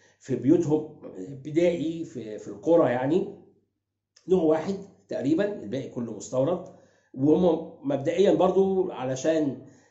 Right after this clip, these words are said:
لازم تدرس ال-، السوق، هم مش من النوع، آه، اللي بياكلوا جبن كتير، فبالتالي لو انت داخل المجال عليك انك تدرس الأذواق. آه، ده، آه،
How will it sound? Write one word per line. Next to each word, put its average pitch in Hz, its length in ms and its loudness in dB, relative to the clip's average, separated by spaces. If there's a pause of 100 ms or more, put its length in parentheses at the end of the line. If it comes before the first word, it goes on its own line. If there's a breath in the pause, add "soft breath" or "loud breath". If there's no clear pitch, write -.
(360 loud breath)
لازم 180 340 4
تدرس 165 440 2
ال-، 107 540 -8
السوق، - 600 -4
هم 165 200 2
مش 160 160 -2
من 156 100 2
النوع، 196 320 4
آه، 139 460 -2
اللي 131 140 0
بياكلوا 165 600 0
جبن 143 200 0
كتير، 151 540 -2 (160 loud breath)
فبالتالي 175 420 2
لو 156 220 4
انت 180 140 2
داخل 160 480 -2
المجال 151 720 0
عليك 151 260 -2
انك 143 160 -2
تدرس 143 400 -6
الأذواق. 117 520 -6 (920)
آه، 131 440 0
ده، 135 260 4 (500)
آه، 139 240 -4